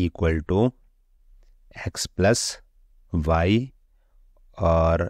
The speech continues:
प्रिंट Z की वैल्यू प्रिंट करनी है। कमांड वही है, लेकिन अब ये जो है ये फाइल की सूरत में है और ये फाइल परमानेंट क्या होगा, स्टोर होगा। अब कंट्रोल एस या आपने फाइल में जाके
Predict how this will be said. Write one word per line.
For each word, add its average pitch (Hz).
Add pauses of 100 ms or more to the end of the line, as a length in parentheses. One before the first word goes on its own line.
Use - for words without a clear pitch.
(360)
प्रिंट 95 (380)
Z 82
की 82
वैल्यू 80 (360)
प्रिंट 95
करनी 110
है। 123 (340)
कमांड 85
वही 95
है, 113
लेकिन 92
अब 85
ये 87
जो 107
है 90
ये 90
फाइल 90
की 104
सूरत 87
में 82
है 95 (420)
और 85
ये 87
फाइल 85
परमानेंट 82 (480)
क्या 90
होगा, 110 (120)
स्टोर 101
होगा। 110
अब 82 (180)
कंट्रोल 92
एस 95
या 85
आपने 85
फाइल 82
में 82
जाके 82